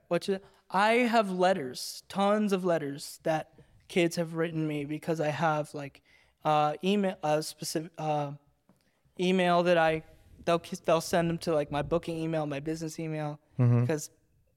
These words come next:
Speaker 1: teachers will hand it out. Some teachers have them handwrite notes, and they'll send it to me. I have, um, you know, and the things that these kids tell me, you know, even college age, after forty-five minutes,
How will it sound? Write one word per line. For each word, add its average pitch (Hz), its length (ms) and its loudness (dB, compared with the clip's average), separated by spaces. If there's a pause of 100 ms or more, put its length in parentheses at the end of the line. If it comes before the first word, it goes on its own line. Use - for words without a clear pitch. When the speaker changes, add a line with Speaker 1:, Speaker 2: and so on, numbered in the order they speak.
(120)
Speaker 1:
teachers 180 340 -2
will 160 80 2
hand 156 240 0
it 151 100 0
out. 147 200 -2
Some 196 220 0
teachers 170 380 -4
have 156 240 -2
them 143 160 -4
handwrite 156 480 -2
notes, 143 340 -12 (340)
and 156 140 0
they'll 151 100 2
send 180 320 0
it 151 100 -10
to - 120 -14
me. 131 220 -18 (420)
I 165 100 4
have, 170 500 2
um, 151 420 -2 (880)
you 160 120 -2
know, 143 220 -2 (1200)
and 160 140 4
the 160 80 4
things 226 360 2
that 180 160 0
these 165 280 -4
kids 156 340 -2
tell 160 240 -2
me, 139 300 -8 (340)
you 160 100 -4
know, 151 140 0
even 180 220 0
college 151 400 0
age, 127 220 -8
after 143 220 -8
forty-five 151 540 -2
minutes, 143 480 -10